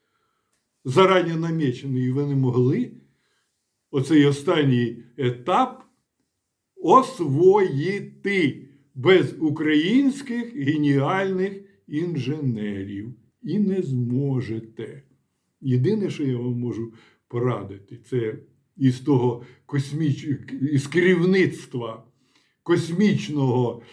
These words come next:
отого знаменитого центру імені Хрунічева, яким керує Варочко. Чуєте? Варочко керує.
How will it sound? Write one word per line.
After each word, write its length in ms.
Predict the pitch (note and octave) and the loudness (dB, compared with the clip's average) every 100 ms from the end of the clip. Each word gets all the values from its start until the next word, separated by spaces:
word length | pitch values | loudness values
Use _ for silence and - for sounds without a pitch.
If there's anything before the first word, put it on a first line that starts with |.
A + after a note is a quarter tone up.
| - - | -20 -6
отого 600 | C3 C3+ C#3 C3 A2+ - | -4 2 4 4 0 -6
знаменитого 920 | A2+ B2+ D#3 D#3+ D#3+ E3 C#3 C#3+ C3+ B2+ | -4 -2 0 0 2 2 2 2 2 0
центру 640 | C#3 F3 C#3+ B2+ C3 C3 | 0 2 2 2 2 4
імені 380 | C#3 C#3+ C3+ B2+ | 4 4 2 2
Хрунічева, 1040 | C3+ D3+ A#3+ A#3 C#3 - B2+ A2+ G2+ G#2+ - _ _ _ _ _ _ _ _ _ _ _ | 0 -2 0 0 -2 -4 -6 -6 -8 -14 -20 _ _ _ _ _ _ _ _ _ _ _
яким 420 | C#3+ D3 E3 C#3+ | 4 6 6 4
керує 460 | C3+ D3 D3 C3 B2 | 2 2 4 4 4
Варочко. 1300 | A#2 C#3+ C#3+ C3 A2 G#2 - - - - - G#2 F#2+ - | 2 0 0 0 -2 -6 -14 -12 -12 -12 -8 -8 -10 -18
Чуєте? 420 | - D#3 E3+ - A#2+ | -16 -14 -12 -12 -14
Варочко 1200 | F#2+ A2 B2+ A#2+ B2 A#2 - - - - - A2+ | -10 -6 -6 -2 -2 -4 -6 -16 -20 -18 -14 -14
керує. 640 | - - A#2+ A#2+ B2 C#3 | -14 -12 -12 -10 -14 -16